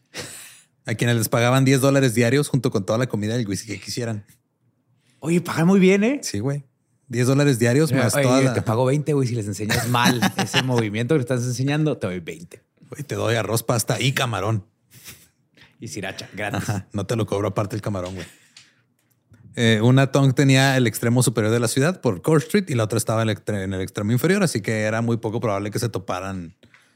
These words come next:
Speaker 1: eh, a media ciudad y se empezaron a agarrar madrazos
Speaker 2: Ay,
Speaker 1: ahí.
Speaker 2: menos cuando, "Ay, con permiso, ¿vienes por tus picos?" "Ay, yo también, ¿cuántos llevan ustedes?" No, hombre.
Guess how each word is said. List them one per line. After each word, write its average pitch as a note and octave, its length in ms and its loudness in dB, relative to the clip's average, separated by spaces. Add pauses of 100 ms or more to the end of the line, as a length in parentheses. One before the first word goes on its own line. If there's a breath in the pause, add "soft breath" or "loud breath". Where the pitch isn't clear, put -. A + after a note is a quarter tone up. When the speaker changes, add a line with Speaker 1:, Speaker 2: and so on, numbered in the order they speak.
(120 soft breath)
Speaker 1:
eh, G#2+ 120 -8
a G2 40 -4
media G2+ 300 -2
ciudad G2 260 0
y G2+ 60 0
se A2+ 80 0
empezaron F#2+ 240 -6
a - 20 -4
agarrar F#2+ 220 -4
madrazos F2 380 -6
Speaker 2:
Ay, D#3+ 100 2
Speaker 1:
ahí. D#3 100 -6
Speaker 2:
menos D#3 280 2
cuando, D#3 280 0
"Ay, C#3+ 200 2
con E3 160 2
permiso, E3 340 2
¿vienes E3 220 2
por G#3+ 140 2
tus D3+ 120 -6
picos?" G#3+ 380 4
"Ay, D3 120 2
yo D3 80 2
también, E3 200 0
¿cuántos F3 220 0
llevan G3 180 2
ustedes?" F3+ 440 0
No, G2 80 -10
hombre. C3 180 -4